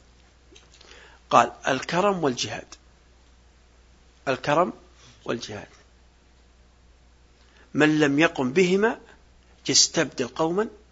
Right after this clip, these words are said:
غيرهما"، لأنه لا قيام للبشرية إلا بهما، الكرم والجهاد.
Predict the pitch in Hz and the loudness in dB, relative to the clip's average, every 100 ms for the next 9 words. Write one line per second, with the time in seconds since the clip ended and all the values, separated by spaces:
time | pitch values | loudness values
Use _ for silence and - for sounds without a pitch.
0 | _ - - 247 214 - 120 - - _ | _ -20 -16 -12 -12 -12 -16 -20 -20 _
1 | - - - - 170 202 254 220 185 170 | -20 -20 -20 -2 6 8 8 8 8 6
2 | 156 240 302 269 269 214 220 208 214 247 | 8 8 10 12 12 12 12 6 6 6
3 | 262 254 247 180 139 120 - _ _ - | 10 10 10 2 0 -2 -8 _ _ -10
4 | 160 254 247 214 190 202 165 | 2 6 8 8 6 4 2